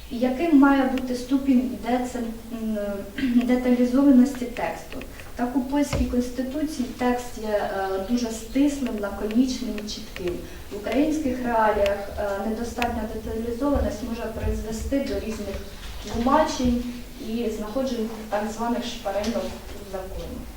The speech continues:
Пропозиції вносились з урахуванням обмежень на внесення змін до першого розділу Конституції. Такі зміни, е, можуть бути внесені тільки шляхом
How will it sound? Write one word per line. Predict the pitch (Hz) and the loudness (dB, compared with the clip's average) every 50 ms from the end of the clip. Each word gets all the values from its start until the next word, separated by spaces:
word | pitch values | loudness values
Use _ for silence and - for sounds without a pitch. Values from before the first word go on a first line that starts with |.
| - - - - - - - - - - - - | -14 -16 -16 -16 -16 -16 -16 -16 -16 -14 -12 -10
Пропозиції | 226 226 220 247 254 254 311 359 349 - 285 262 | -8 -6 -4 -2 -2 -2 -2 -2 -2 0 0 2
вносились | 254 254 254 254 254 247 - 226 226 226 220 220 | 4 6 6 4 4 2 -2 -4 -4 -2 -4 -4
з | 214 220 | -4 -6
урахуванням | 220 220 226 220 220 220 233 226 220 220 202 202 202 - | -6 -6 -6 -6 -6 -4 -4 -2 -2 -2 -4 -4 -6 -6
обмежень | - 202 - 208 214 208 202 202 - 185 190 190 190 | -8 -8 -6 -2 0 0 0 0 -2 -6 -8 -8 -8
на | 190 190 | -8 -8
внесення | 190 196 196 - - - - 185 196 226 190 202 | -6 -6 -6 -6 -6 -6 -8 -8 -8 -6 -4 0
змін | 240 277 269 247 220 | 2 4 4 4 2
до | 214 214 214 214 | 0 -2 -2 -2
першого | 214 214 214 - 202 196 | -4 -4 -6 -6 -8 -8
розділу | 190 190 196 202 202 196 190 190 190 180 185 190 | -8 -8 -8 -8 -8 -8 -8 -10 -10 -10 -8 -8
Конституції. | 190 185 - - - 185 180 180 180 - - 127 - - - - - - - - - - - - - - | -8 -8 -8 -8 -10 -10 -10 -10 -10 -10 -10 -10 -12 -12 -12 -12 -12 -12 -6 -6 -4 -4 -4 -8 -10 -8
Такі | 214 220 254 247 | -8 -6 -4 -4
зміни, | 226 220 233 247 240 226 214 202 | -2 0 0 0 2 0 0 -2
е, | 208 - 208 - 202 190 196 208 | -2 -6 -8 -10 -10 -10 -8 -4
можуть | 214 220 220 214 214 208 208 208 - - - - - - - - - - | -2 -2 -2 -2 -4 -6 -8 -10 -10 -12 -12 -12 -10 -10 -8 -6 -6 -4
бути | 202 202 190 190 190 | -4 -2 -4 -4 -4
внесені | 190 190 185 180 185 185 185 180 180 175 | -4 -4 -4 -4 -4 -6 -8 -8 -8 -8
тільки | - - 185 185 180 | -8 -8 -8 -8 -8
шляхом | - 190 190 185 - 185 | -6 -6 -6 -6 -6 -8